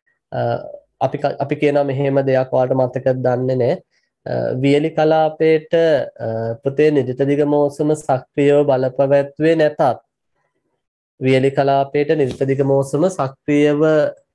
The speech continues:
බලපැවැත්වුවේ නැතත්, වියලි කලාපයට, සොරි, අ, නිරිත දිග මෝසම්,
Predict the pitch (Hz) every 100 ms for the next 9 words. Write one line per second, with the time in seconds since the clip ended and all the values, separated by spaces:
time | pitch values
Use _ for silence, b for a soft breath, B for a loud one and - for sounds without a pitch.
0 | _ - 123 123 135 131 131 131 139 139
1 | 147 147 120 165 _ _ _ _ _ -
2 | 123 131 147 170 180 175 175 170 170 _
3 | 175 170 170 180 180 - - - _ -
4 | 135 - - _ _ _ _ _ _ b
5 | b b b - 113 123 135 151 180 175
6 | 180 180 180 180 175 185 180 233